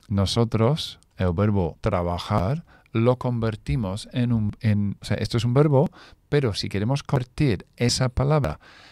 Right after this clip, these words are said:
en la persona quien lo hace, que sería el trabajador o la trabajadora, añadimos, ups, añadimos una E R. Sí. Entonces esto es, aquí tengo, ah, la schwa, la fonética de esta palabra sería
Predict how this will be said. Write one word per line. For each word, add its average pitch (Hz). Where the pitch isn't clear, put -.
en 117
la 110
persona 110
quien 92
lo 82
hace, 110
que 82
sería 110
el 113
trabajador 98
o 90
la 82
trabajadora, 92
añadimos, 95
ups, -
añadimos 87
una 92
E 85
R. 117
Sí. 87
Entonces 87
esto 98
es, 90
aquí 107
tengo, 123
ah, 98
la 90
schwa, 104
la 90
fonética 117
de 104
esta 98
palabra 98
sería 98